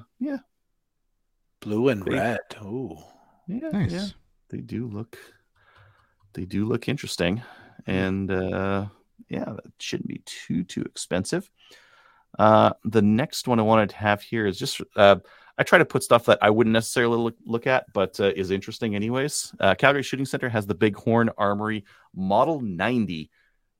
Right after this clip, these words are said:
Speaker 1: Fancy Walnut Rifle. It's a lever action, uh, rifle in four sixty Smith and Wesson.
Speaker 3: Ooh.
Speaker 2: Hmm.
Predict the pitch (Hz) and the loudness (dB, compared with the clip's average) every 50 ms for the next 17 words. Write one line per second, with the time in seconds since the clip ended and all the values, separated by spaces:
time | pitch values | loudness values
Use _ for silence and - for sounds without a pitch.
0 | _ _ - 90 90 85 - - 71 76 76 76 78 80 80 80 76 - - - | _ _ -6 -6 -6 -6 -10 -12 -12 -14 -12 -8 -6 -6 -6 -6 -8 -10 -12 -10
1 | - 76 76 - - 80 110 107 - - 110 95 92 85 104 107 110 101 123 107 | -8 -8 -8 -6 -6 -6 -6 -4 0 2 4 4 4 4 4 2 2 2 2 2
2 | 90 90 90 - - 95 87 87 85 85 - - - 85 85 85 82 80 80 - | 2 2 0 -2 -6 -6 -4 -4 -4 -6 -8 -10 -10 -8 -6 -6 -6 -6 -6 -8
3 | - - 92 90 87 85 - _ - 87 82 85 82 - _ _ _ _ - - | -8 -8 -8 -6 -6 -6 -8 _ -6 -6 -4 -6 -8 -10 _ _ _ _ -20 -20
4 | _ _ _ - 92 87 85 82 82 82 85 90 - _ _ _ _ _ _ _ | _ _ _ -10 -8 -6 -6 -6 -6 -6 -8 -10 -12 _ _ _ _ _ _ _
5 | _ _ _ - - 110 107 110 117 117 117 - - - - - - 135 135 135 | _ _ _ -12 -8 -6 -6 -4 -6 -6 -8 -10 -12 -14 -14 -12 -10 -10 -8 -8
6 | 139 135 - - 135 139 - 135 135 135 143 139 - 165 185 - _ _ _ _ | -10 -10 -8 -8 -8 -6 -6 -6 -8 -8 -8 -8 -8 -8 -8 -8 _ _ _ _
7 | _ _ _ _ _ _ _ _ 165 208 240 - - - - 254 247 247 - | _ _ _ _ _ _ _ _ -8 -6 -6 -6 -6 -8 -10 -10 -8 -8 -8